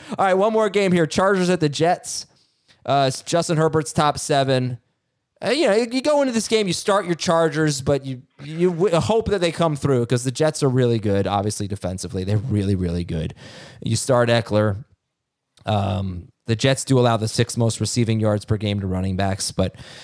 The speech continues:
they have allowed, now it's seventeen games dating back to last year, so it's like a full season. The Jets have allowed three rushing touchdowns to running backs. Start Keenan Allen, and then you guys want to avoid Palmer and Quentin Johnston?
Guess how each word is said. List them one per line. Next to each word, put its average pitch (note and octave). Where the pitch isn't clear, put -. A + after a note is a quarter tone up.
they C#3
have G3
allowed, C3
now C#3
it's C#3+
seventeen F3+
games C3+
dating A#2+
back A2+
to A2+
last A2+
year, G2
so G2+
it's G2+
like G#2+
a G#2+
full D#3
season. A2+
The A2
Jets D#3
have D3+
allowed C3
three D3
rushing A#2
touchdowns F2+
to F2
running E2+
backs. -
Start D3
Keenan C3
Allen, A2+
and A2
then A2
you A#2
guys A2+
want A2+
to G#2+
avoid A#2
Palmer A#2
and A2
Quentin A#2
Johnston? A#2